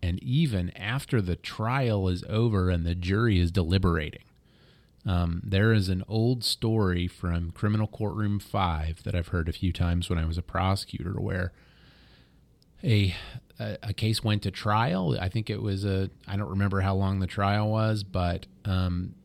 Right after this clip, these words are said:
the prosecution started getting a little bit of, uh, concern based on the questions that the jury was asking during deliberations, and they made the defendant a plea offer.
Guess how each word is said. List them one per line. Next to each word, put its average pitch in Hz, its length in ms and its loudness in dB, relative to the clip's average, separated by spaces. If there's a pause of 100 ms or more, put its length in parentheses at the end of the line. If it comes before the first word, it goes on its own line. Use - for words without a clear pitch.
(220)
the 95 200 0
prosecution 117 1080 0
started 101 520 0
getting 98 360 0
a 95 40 2
little 98 260 0
bit 95 260 0
of, 90 240 0
uh, 90 340 0
concern 101 1000 2
based 95 320 0
on 95 200 0
the 92 60 -2
questions 95 840 -4
that 95 200 -6
the 92 100 -4
jury 95 460 0
was 95 300 -4
asking 87 640 -6 (640)
during 95 340 4
deliberations, 95 1040 0
and 90 220 -2
they 90 120 0
made 101 320 2
the 104 100 2
defendant 101 460 0
a 87 40 -4
plea 120 320 -4
offer. - 480 -10